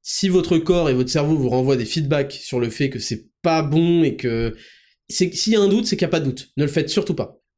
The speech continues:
Donc ne vous mettez jamais dans des situations qui peuvent sembler inconfortables. Numéro onze.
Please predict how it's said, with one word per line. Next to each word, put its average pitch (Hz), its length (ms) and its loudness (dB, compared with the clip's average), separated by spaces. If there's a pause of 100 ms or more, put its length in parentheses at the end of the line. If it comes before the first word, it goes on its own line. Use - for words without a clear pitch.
Donc 107 160 -6
ne 120 80 0
vous 110 120 -4
mettez 120 220 0
jamais 165 300 2
dans 160 100 2
des 135 60 2
situations 160 600 -2 (380)
qui 139 120 -6
peuvent 139 180 -2
sembler 151 340 0
inconfortables. 139 680 -4 (1400)
Numéro 156 300 2
onze. 180 400 2